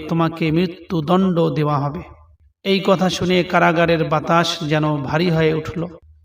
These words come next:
কিন্তু ইউসুফ আলাইহিস সালাম তো সত্য কথাই বলেছেন। এরপর ইউসুফ আলাইহিস সালাম যে বন্দী মুক্তি পাবে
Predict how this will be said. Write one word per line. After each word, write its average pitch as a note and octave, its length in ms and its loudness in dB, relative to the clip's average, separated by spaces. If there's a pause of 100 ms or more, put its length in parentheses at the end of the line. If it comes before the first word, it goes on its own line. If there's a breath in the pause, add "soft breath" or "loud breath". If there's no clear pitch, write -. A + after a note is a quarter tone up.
(160)
কিন্তু E3+ 340 -2
ইউসুফ D#3+ 360 0
আলাইহিস E3+ 540 2
সালাম E3 320 0
তো D#3 180 -4
সত্য E3 460 -6
কথাই E3 440 -2
বলেছেন। D3+ 460 -6 (640)
এরপর F#3+ 380 6
ইউসুফ F#3+ 360 0
আলাইহিস F#3+ 520 2
সালাম F#3 480 4
যে F3+ 160 0
বন্দী F3+ 440 2
মুক্তি F#3 420 -2
পাবে G3+ 360 2